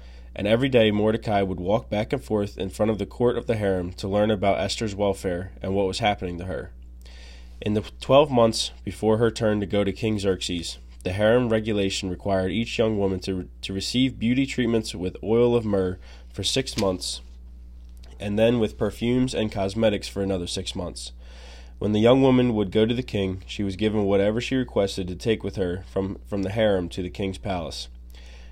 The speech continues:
She would go there in the evening, and in the morning she would return to a second harem under the care of Shashgaz,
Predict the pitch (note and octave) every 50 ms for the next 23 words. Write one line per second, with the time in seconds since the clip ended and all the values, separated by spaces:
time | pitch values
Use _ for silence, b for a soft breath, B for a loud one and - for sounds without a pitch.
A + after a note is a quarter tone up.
0 | B B - - A2 G2 G2+ F2 G#2 A2 A#2 B2 B2+ B2+ B2+ C3 C3 C#3 - A2
1 | G#2 G2+ G2 G2 F#2+ F#2+ - - G2 G2 F#2+ F#2+ F#2+ G2+ G#2 A2+ A#2 A2+ G#2 F#2+
2 | F#2 - - G2 G2 F2 F2+ F#2 - - G#2+ G#2 G#2 G2+ - G#2+ G2 F#2 - -
3 | G2+ G2 B2 A#2 A2 G2+ F#2 F2+ F2+ F2 - - F#2+ F#2+ F#2+ F2+ F2+ - - G#2+
4 | G2+ G2+ G2 G2 F#2+ F2 - - - - - - - - - - B2 A#2 A2+ -
5 | - - F#2+ F#2 E2+ D2+ C#2 - - -